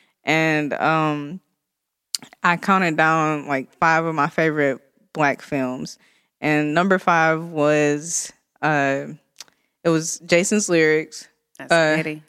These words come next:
Speaker 1: yeah. Jason's Lyric, uh, I had Love and Basketball, Love Jones,
Speaker 2: Oh, that's a good one.
Speaker 1: um, Higher Learning, and Do the Right Thing.
Speaker 2: Mm, you got some good ones.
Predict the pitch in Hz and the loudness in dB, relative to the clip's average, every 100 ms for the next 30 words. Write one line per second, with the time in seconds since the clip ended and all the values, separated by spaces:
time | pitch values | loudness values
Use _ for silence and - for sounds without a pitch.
0 | _ - 160 147 147 156 _ _ _ _ | _ -6 0 2 0 -4 _ _ _ _
1 | _ _ 180 180 180 175 196 208 202 185 | _ _ 0 0 -6 -2 2 4 2 0
2 | - - 165 160 156 151 170 170 _ _ | -4 -2 0 2 2 2 -2 -6 _ _
3 | _ 160 165 156 135 165 151 135 170 185 | _ -4 0 0 0 0 0 0 2 0
4 | - 175 170 165 165 160 165 170 180 165 | -2 -4 0 2 2 0 0 -2 -2 -2
5 | 160 160 156 156 170 147 156 156 - 147 | 0 0 -2 -6 -12 -20 -20 -20 -20 -20
6 | - - - 165 160 160 156 160 185 180 | -20 -6 0 2 2 0 -2 0 0 2
7 | 185 175 165 156 151 147 175 - _ - | 2 0 0 2 2 0 -4 -12 _ -4
8 | 160 156 160 160 151 147 139 - 139 135 | -2 0 0 0 2 0 0 -2 -6 -4
9 | - 220 240 247 247 208 180 165 147 151 | -8 -8 -8 -8 -10 -10 -8 -4 -2 -2
10 | 156 254 269 185 - 156 156 160 233 285 | 0 2 4 2 0 -2 -4 2 4 4
11 | 196 151 127 143 | 4 0 0 -4